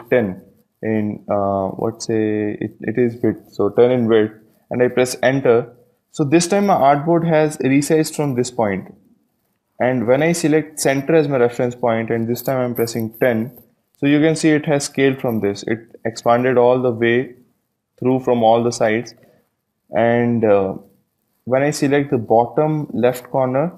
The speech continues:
so n-, this time you can guess that it will start resizing from here and it will go all the way up to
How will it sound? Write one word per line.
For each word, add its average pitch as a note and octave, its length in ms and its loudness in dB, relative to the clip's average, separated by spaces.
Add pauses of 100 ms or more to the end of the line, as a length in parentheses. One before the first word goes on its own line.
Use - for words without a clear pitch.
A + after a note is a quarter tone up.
(280)
so A#2 240 0
n-, A2 220 -2
this C3+ 240 2
time D3+ 220 4
you C3+ 100 2
can C3 260 0
guess C3 280 2 (120)
that A2+ 200 2
it A#2 200 -2
will C3+ 280 0 (420)
start B2+ 540 0
resizing A#2+ 600 2
from A2+ 280 -2
here A#2+ 220 4 (400)
and A#2 200 0
it A#2+ 160 0
will A#2+ 160 0
go A#2 140 4 (120)
all C3 180 4
the B2 100 4
way A2+ 160 2
up C3 280 -2
to A#2+ 100 0